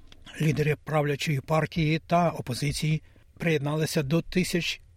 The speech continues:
поліцейських у Квінсленді на панахині за вбитими поліцейськими Меттью Арнольдом і Рейчел Маккроу у Брізбені. Прем'єрка Квінсленду Анастасія Палащей,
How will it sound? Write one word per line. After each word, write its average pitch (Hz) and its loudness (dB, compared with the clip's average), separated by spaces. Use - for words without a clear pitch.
поліцейських 165 2
у 135 0
Квінсленді 131 0
на 151 2
панахині 165 2
за 165 2
вбитими 156 0
поліцейськими 147 0
Меттью 143 0
Арнольдом 165 2
і 196 4
Рейчел 135 0
Маккроу 131 0
у 190 2
Брізбені. 113 0
Прем'єрка 147 -2
Квінсленду 147 -2
Анастасія 151 -2
Палащей, 151 -2